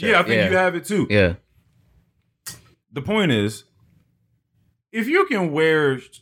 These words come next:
Speaker 2: ter-, t-shirts and sweaters and jerseys with, like, people's names and their faces on it,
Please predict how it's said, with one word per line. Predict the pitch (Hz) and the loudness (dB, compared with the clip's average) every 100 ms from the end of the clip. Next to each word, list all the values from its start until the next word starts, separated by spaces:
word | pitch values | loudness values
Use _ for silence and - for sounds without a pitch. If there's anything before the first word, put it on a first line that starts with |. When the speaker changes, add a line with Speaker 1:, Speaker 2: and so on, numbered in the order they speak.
| - | -6
Speaker 2:
ter-, | 147 156 123 | 2 2 2
t-shirts | - - 180 - 156 147 - | -6 0 0 2 0 -2 -4
and | 127 120 | -4 -2
sweaters | 139 143 131 127 123 113 | 0 2 4 2 2 -2
and | 123 120 | -4 -2
jerseys | 120 135 123 123 | 2 2 0 0
with, | 117 117 | 2 2
like, | 110 | 2
people's | 165 139 120 110 | 0 0 0 0
names | 120 131 135 135 135 127 | 2 4 4 2 2 0
and | 120 113 110 | -2 0 2
their | 107 | 2
faces | 101 - 156 156 143 127 110 | -2 -4 -2 -2 -2 0 2
on | 101 95 95 | 4 4 4
it, | 110 | 2